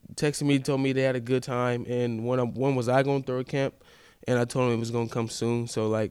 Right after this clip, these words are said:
this Sunday I would be throwing, um, my own camp at Riley. So it'd be good for the, um, people to come out. Uh, Riley people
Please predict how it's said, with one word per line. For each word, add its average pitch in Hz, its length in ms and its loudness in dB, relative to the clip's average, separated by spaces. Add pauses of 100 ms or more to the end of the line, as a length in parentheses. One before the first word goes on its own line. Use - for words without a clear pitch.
(120)
this 127 200 0
Sunday 123 320 4
I 120 80 2
would 107 100 -4
be 113 200 -8
throwing, 117 360 -4
um, 113 440 -8 (220)
my 117 120 -4
own 120 200 0
camp 117 320 -4 (200)
at 110 180 -4
Riley. 123 400 0 (480)
So 117 240 4
it'd 120 120 6
be 127 120 4
good 120 260 4
for 113 100 -4
the, 110 180 0
um, 110 400 0 (300)
people 127 180 -2
to 120 120 0
come 110 140 0
out. 110 260 -2 (160)
Uh, 104 240 0
Riley 113 360 0
people 113 400 -4